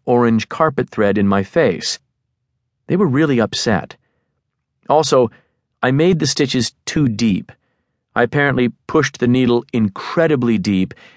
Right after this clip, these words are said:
and some of the thread got stuck way down in there when they tried to pull the stitches out at the hospital, and it got infected later,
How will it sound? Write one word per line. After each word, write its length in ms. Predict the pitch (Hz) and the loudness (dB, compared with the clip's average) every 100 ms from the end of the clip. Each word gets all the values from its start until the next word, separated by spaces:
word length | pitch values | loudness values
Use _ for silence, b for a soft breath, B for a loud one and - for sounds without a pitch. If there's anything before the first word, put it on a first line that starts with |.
| B | B
and 300 | 127 127 127 - | 0 0 -2 -6
some 260 | - 170 | -2 0
of 100 | 175 | 0
the 80 | 139 | -2
thread 380 | - 127 120 120 | 0 2 2 0
got 220 | 113 110 | -2 0
stuck 500 | - - 143 131 - | -4 -2 -2 -2 -2
way 260 | 131 151 151 | 2 2 2
down 360 | 131 127 123 | 2 2 0
in 320 | - 185 170 | 0 0 2
there 340 | 110 85 90 104 B B B | 0 0 0 -4 B B B
when 120 | 113 | 0
they 100 | 110 | 0
tried 280 | - 117 110 | 0 0 0
to 60 | |
pull 200 | - 120 | 0 0
the 80 | 104 | 0
stitches 400 | - 123 110 101 - | -2 -4 -4 -6 -2
out 200 | 110 101 | 0 0
at 80 | 98 | -2
the 60 | |
hospital, 720 | 95 - 160 - - 127 123 B B B B | -4 0 0 0 -2 0 0 B B B B
and 280 | 123 131 | 0 2
it 160 | 127 - | 0 0
got 200 | 120 117 | 2 2
infected 640 | 113 - - 139 127 117 | 2 0 -2 -2 -2 -2
later, 580 | 104 117 127 101 95 110 | 0 2 2 2 0 0